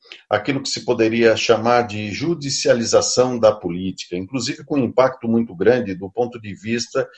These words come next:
da criminalização da política, ou seja, as pessoas passaram a desacreditar do próprio sistema político e, portanto, da própria democracia. Pegando a linha de raciocínio da sua última resposta em relação aos militares,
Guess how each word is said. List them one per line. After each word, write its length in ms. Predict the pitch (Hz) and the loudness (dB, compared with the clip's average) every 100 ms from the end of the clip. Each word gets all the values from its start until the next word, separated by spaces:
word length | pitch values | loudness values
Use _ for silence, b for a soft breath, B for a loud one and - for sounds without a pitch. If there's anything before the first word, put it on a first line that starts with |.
| b _ | b _
da 80 | 113 | 0
criminalização 1040 | 110 175 185 180 160 147 131 127 - 165 147 | 2 4 4 6 4 4 2 2 4 4 4
da 100 | 117 | 2
política, 480 | - 92 87 - | 0 -6 -6 -4
ou 80 | 120 | -4
seja, 520 | - 98 90 85 92 | -2 0 0 2 2
as 120 | 98 - | 2 -2
pessoas 480 | 135 - 139 139 | -4 -2 -4 -2
passaram 380 | - 135 - 135 | 0 2 4 6
a 60 | 131 | 4
desacreditar 1160 | 117 175 185 147 - 120 117 107 - 120 135 b b b _ | 4 6 6 4 2 0 0 -2 4 4 4 b b b _
do 240 | 131 - | -4 -2
próprio 560 | 131 135 123 - 117 110 | 6 6 6 4 -2 -2
sistema 560 | - 113 - 101 107 | -4 -6 -4 -2 -2
político 420 | 165 143 165 - | -2 -2 -4 -2
e, 100 | 277 | -2
portanto, 520 | 254 208 - 131 135 151 | 0 -2 2 2 2 2
da 140 | 139 | 2
própria 400 | 135 120 117 123 | 6 4 4 2
democracia. 840 | 127 131 131 139 - - 87 78 - _ | 0 -2 0 0 0 -6 -8 -12 -16 _
Pegando 560 | - 180 196 190 180 - | 4 4 4 2 2 6
a 80 | 147 | 4
linha 220 | 143 175 | 6 2
de 80 | 160 | 4
raciocínio 640 | 135 135 131 110 147 147 | 4 2 0 -2 -2 -2
da 140 | 127 117 | 4 2
sua 260 | - 131 | 4 4
última 360 | 123 123 123 113 | 4 2 -2 0
resposta 580 | 104 107 - 113 117 117 | 0 -2 4 6 6 2
em 60 | |
relação 420 | 107 110 101 123 | 2 2 2 0
aos 160 | 113 104 | 0 0
militares, 640 | 117 104 - 87 82 - | -2 -4 0 0 0 -8